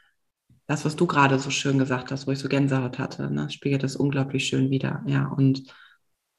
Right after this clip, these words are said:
du hast davon gesprochen, ähm, da bringen sich Menschen um und auch nicht wenige,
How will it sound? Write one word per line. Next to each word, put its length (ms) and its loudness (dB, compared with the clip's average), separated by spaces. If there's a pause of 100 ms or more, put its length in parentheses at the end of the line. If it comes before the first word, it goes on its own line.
(140)
du 80 -4
hast 140 -6
davon 320 4
gesprochen, 800 2
ähm, 580 0
da 80 -4
bringen 220 0
sich 140 0
Menschen 280 2
um 400 -2 (260)
und 180 -2
auch 100 0
nicht 180 2
wenige, 640 2